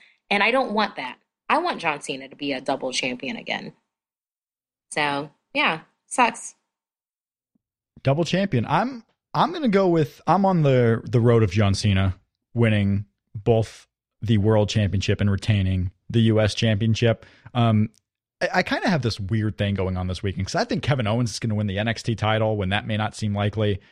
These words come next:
Speaker 2: I think John Cena is gonna win against Seth Rollins when that might not seem super likely. Um, I, I don't know what I'm doing here, but I'm completely ready to just be wrong on everything. And that's why I think I'm really intrigued with this whole weekend of W W E,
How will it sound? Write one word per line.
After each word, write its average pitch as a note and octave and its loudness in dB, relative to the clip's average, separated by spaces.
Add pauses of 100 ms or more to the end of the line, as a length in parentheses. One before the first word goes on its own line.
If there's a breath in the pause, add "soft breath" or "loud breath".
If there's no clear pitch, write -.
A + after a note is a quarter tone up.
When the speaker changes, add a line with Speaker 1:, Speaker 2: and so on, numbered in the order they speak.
(100)
Speaker 2:
I - -8
think F3+ 2
John B2+ 2
Cena C#3 2
is B2 2
gonna B2+ 4
win A#2+ 4
against G2+ 2
Seth F2+ 0
Rollins A#2 2
when F#2 0
that G2 0
might G2+ -2
not G#2 -2
seem G2+ 0
super A2+ 2
likely. A2+ 2 (300 loud breath)
Um, F#2+ 0
I, A3+ 0
I G3 0
don't C4 2
know F#3+ 4
what D3 4
I'm A2+ 2
doing G2 2
here, F#2 0
but G2+ 0
I'm A2+ 2 (180)
completely C#4+ 0
ready E3+ 4
to A2+ 0
just A2+ 0
be A2 2
wrong A2 2
on G2+ 0
everything. D3+ -2 (260 loud breath)
And B2+ -2
that's C#3 0
why C#3 4
I B2+ 2
think B2+ 0
I'm A#2 2
really A#2+ 4
intrigued A2 0
with A2 -2
this F#2+ -4
whole A#2 4
weekend A#2 2
of C3 2
W C#3 2
W C#3+ 4
E, D3 0